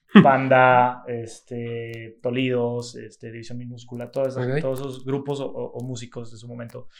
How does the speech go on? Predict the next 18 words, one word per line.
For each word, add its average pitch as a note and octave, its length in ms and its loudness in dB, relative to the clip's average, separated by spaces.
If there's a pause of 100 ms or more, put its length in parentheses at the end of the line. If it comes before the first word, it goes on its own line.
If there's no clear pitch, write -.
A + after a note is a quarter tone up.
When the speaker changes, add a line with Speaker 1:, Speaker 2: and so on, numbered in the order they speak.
(120)
Speaker 1:
¿Ustedes D#3+ 220 0
consideran E3+ 560 4
que C#3 480 0 (600)
este D3 960 -2 (460)
grupo C#3+ 460 0
de C#3 100 2
músicos C3+ 460 -4
lo C3+ 120 -4
podríamos B2+ 260 -6
considerar C3 520 -6
una C3+ 240 -6
nueva C#3+ 380 4
ola, D3 400 4
una C#3+ 120 -6
nueva C#3+ 200 -2
avanzada C#3+ 680 2
de C3+ 80 -2
músicos C#3 720 -10